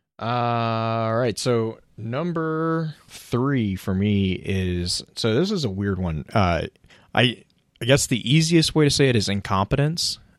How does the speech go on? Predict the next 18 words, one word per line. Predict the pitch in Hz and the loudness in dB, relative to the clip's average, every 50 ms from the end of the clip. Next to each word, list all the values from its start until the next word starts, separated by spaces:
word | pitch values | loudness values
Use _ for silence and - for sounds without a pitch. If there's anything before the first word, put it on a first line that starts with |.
| _ _ _ - | _ _ _ -4
um, | 127 117 107 101 95 90 85 85 82 80 78 - - - | 0 2 2 2 2 0 -2 -4 -6 -8 -10 -12 -12 -8
but | 113 104 113 107 104 101 - _ - - | -2 2 2 2 2 0 -2 _ -8 -4
to | - 120 110 107 104 101 101 98 | 0 2 2 4 4 2 2 0
kind | 92 - 113 117 113 | 0 0 0 0 2
of | 104 95 90 82 - | 2 0 0 -2 0
s-, | - - - - - - _ _ _ - - 110 | 0 2 2 2 0 -2 _ _ _ -14 -12 -6
dive | - - 92 92 95 95 87 | -2 0 2 2 2 2 0
into | 92 92 92 90 101 92 | -2 -4 -2 -2 -2 -2
it | 87 | -2
a | 87 | -2
little | 87 95 92 92 | -2 -2 -2 -2
bit, | 92 90 85 - _ - - - - _ _ _ - | -2 -2 -4 -4 _ -14 -20 -20 -20 _ _ _ -2
it's | 110 - - | -2 0 2
more | - 120 120 127 135 135 135 131 127 | 2 4 4 6 6 6 6 6 6
about, | 113 101 107 101 101 95 - | 6 6 4 4 4 2 0
like, | 98 92 92 - | 0 -2 -2 -2
willingly | 87 85 87 95 101 107 104 110 110 107 104 104 104 101 98 | -6 -4 0 2 4 4 6 6 4 4 4 4 4 4 4
not | 95 90 87 85 85 85 87 87 85 - - - | 4 2 0 0 0 0 0 0 0 -2 -6 -10